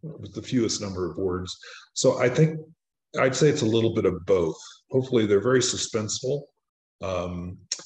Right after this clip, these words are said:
and it keeps the reader guessing as to what's going on until, you know, the last,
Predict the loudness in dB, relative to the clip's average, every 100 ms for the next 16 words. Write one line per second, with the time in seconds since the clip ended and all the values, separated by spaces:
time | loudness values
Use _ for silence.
0 | -20 _ -10 -6 -4 -2 -4 0 -2 -2
1 | 0 2 2 2 2 4 2 0 -2 -4
2 | -6 -8 -4 -2 0 0 0 -4 -4 -4
3 | -2 -2 -2 -2 -2 -4 0 0 2 0
4 | -6 _ _ _ _ _ _ -10 -8 -8
5 | -8 -2 0 0 -2 -2 -2 -4 -8